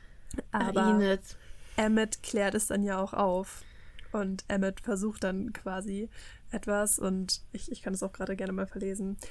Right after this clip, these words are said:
Speaker 2: So, Mister Agitakos, this alleged affair with Miss Wyndham has been going on for two years.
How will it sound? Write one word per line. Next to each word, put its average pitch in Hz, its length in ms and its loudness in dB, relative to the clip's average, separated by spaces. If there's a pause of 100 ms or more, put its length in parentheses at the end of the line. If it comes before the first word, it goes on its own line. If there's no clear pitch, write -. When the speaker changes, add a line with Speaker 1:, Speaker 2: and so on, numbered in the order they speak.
(260)
Speaker 2:
So, 214 360 4
Mister 202 280 4
Agitakos, 214 800 4
this 233 340 4
alleged 220 600 0
affair 196 420 2
with 196 240 0
Miss 202 360 4 (100)
Wyndham 202 400 4
has 208 120 2
been 208 140 4
going 202 260 2
on 202 120 4
for 208 300 2 (180)
two 240 180 6
years. - 540 0